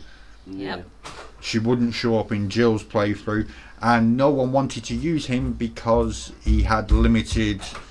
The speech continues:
Speaker 3: space within
Speaker 2: Yeah.
Speaker 3: his inventory.
Speaker 2: Yeah.
Speaker 3: So that was the whole
Speaker 1: Yeah.
Speaker 3: point behind it.
Speaker 1: Mm-hmm.
Speaker 3: And yeah, I'm really
Speaker 2: Who's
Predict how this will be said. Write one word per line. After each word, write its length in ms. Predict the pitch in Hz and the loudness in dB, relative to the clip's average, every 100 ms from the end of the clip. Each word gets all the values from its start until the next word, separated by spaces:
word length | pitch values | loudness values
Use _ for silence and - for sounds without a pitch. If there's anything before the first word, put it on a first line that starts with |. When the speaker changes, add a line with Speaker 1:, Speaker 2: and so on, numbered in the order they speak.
| - - - | -20 -20 -14
Speaker 3:
space 760 | - - - 107 104 - - - - | -10 -2 2 4 2 -4 -8 -10 -6
within 500 | 107 117 113 107 110 | 0 2 2 2 -2
Speaker 2:
Yeah. 180 | 101 110 | 0 2
Speaker 3:
his 140 | 104 - | 2 -2
inventory. 680 | 117 117 101 101 101 92 85 82 - - - | 0 0 0 -4 -2 -2 -2 -8 -16 -20 -12
Speaker 2:
Yeah. 220 | 170 82 - - | -10 -10 -16 -18
Speaker 3:
So 560 | - - 107 107 110 - - - - - | -2 4 4 4 -2 -8 -18 -20 -8 2
that 260 | 123 113 | 2 4
was 160 | 110 98 | -4 -2
the 100 | 107 | 0
whole 260 | 107 104 90 | 0 -2 -4
Speaker 1:
Yeah. 40 | |
Speaker 3:
point 300 | - 104 107 | 0 0 2
behind 460 | - - 98 95 92 | 4 4 2 -2 -2
it. 140 | 95 - - - - - | -4 -4 -16 -20 -20 -20
Speaker 1:
Mm-hmm. 180 | 92 95 90 98 - - - - - - - - - - - | -18 -18 -18 -20 -20 -20 -20 -20 -20 -20 -20 -20 -20 -16 0
Speaker 3:
And 380 | 131 139 135 110 | 2 2 -2 0
yeah, 360 | 151 113 95 - | 2 2 0 0
I'm 320 | 143 135 117 | 0 2 0
really 300 | 160 135 | 2 2
Speaker 2:
Who's 100 | 320 | 0